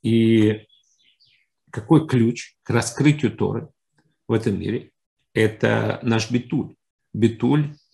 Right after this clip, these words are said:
который позволяет, э, нам соединиться с Торой. То есть битуль — это как бы самоустранение перед Торой. Это убе-, у-, убрать те низкие уровни внутри себя, которые не позволяют раскрыться,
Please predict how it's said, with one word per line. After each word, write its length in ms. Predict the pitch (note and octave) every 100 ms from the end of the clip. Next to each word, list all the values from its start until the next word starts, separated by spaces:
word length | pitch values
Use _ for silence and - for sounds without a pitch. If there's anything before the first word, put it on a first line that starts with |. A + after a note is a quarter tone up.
| -
который 360 | A2 A#2 A#2+
позволяет, 640 | G#2 A2+ G#2+ G2+ A2 B2 -
э, 340 | - A2 G#2
нам 260 | G2 A2 A#2
соединиться 580 | - G#2+ G2 G#2+ G#2 A#2
с 80 | -
Торой. 320 | D3+ A2 -
То 100 | A2
есть 200 | G#2 - - -
битуль — 380 | A2 C#3+ D3 A#2+
это 480 | - A2 G#2+ G2+ - _ _ _
как 180 | - G#2
бы 220 | G#2+ G#2+ -
самоустранение 840 | - C3 B2+ - A#2 A#2 A#2+ A2+
перед 340 | A2+ A2+ A#2
Торой. 280 | - A2 -
Это 260 | - G#2+ A2+
убе-, 360 | - G2 A#2 -
у-, 240 | A2 - _
убрать 560 | - G#2+ A2 B2 C#3+ - _ _
те 180 | - B2+
низкие 480 | B2 C3 - B2+
уровни 640 | A2 G#2+ A2 G#2 A#2+ A#2+ - _ -
внутри 300 | A#2 B2 A2+
себя, 380 | - G#2 G#2
которые 360 | G#2 G#2+ A#2 G#2+
не 80 | A2
позволяют 540 | A2 G#2+ A2+ A#2 A2
раскрыться, 720 | A2+ A2 - D3+ D3+ A#2 -